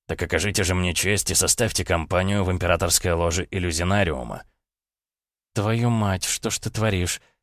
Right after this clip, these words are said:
Ты мне сейчас ещё напрямую в любви признайся и замуж позови на моей же собственной свадьбе", мелькали калейдоскопом мысли у Таймэй, а ещё подумалось, что сцена, здесь разыгравшаяся, может оказаться несколько компрометирующей накануне свадьбы.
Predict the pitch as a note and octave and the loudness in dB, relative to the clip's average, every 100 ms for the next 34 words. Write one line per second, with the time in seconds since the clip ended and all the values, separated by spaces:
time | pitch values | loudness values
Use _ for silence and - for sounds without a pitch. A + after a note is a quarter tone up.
0 | - G#2 A2 G#2+ A2 - A2+ A2+ - A2+ | -4 0 2 2 0 2 2 2 2 0
1 | A2 A2+ A#2 A2+ G#2 A2+ G2 A2 G2+ G2 | 0 2 2 2 0 -2 -2 -2 0 -2
2 | F#2 A2+ A2 - G#2 A2 A#2+ F#2+ - G2+ | 0 0 0 0 0 0 2 0 -2 0
3 | F#2 F2+ F2+ F2 _ - G#2 G2+ F#2+ F#2 | 2 2 0 -2 _ -6 -2 0 0 0
4 | F#2+ - F2+ - G2 F#2+ F#2 - F#2+ E2 | 0 0 0 0 0 0 2 2 2 0
5 | D#2+ E2 _ _ _ F2+ F2 F#2+ F2+ F2 | -2 -8 _ _ _ -4 -2 2 2 2
6 | F2+ E2+ F2 - F#2 F2+ E2 E2+ F2 F#2 | 2 2 0 0 2 2 2 0 0 0
7 | D#2+ D#2 D#2+ D#2+ E2+ F#2 F2+ _ _ - | -2 -2 -2 0 0 0 -2 _ _ -4
8 | F#2 - B2 A#2 C3+ C3+ B2 - - - | 0 0 2 2 4 4 4 2 0 0
9 | G2+ - - B2 A#2 G2+ F#2 G#2+ G#2+ F#2 | 2 2 2 2 2 2 0 2 2 2
10 | F#2 G2 G#2+ - G#2 - G2+ F#2+ F#2+ - | 0 2 2 2 2 2 2 0 0 0
11 | F#2 G2+ F#2+ F#2+ F#2 - F#2 - F2 F#2 | 2 2 0 0 0 -2 -4 -4 -2 -2
12 | E2+ F#2 F2+ - G#2+ E2 D2+ E2+ E2 D#2+ | 0 0 0 0 0 0 -2 -2 -2 0
13 | E2 D#2+ D#2 - D#2+ D2+ D#2 | 0 0 0 0 0 0 -4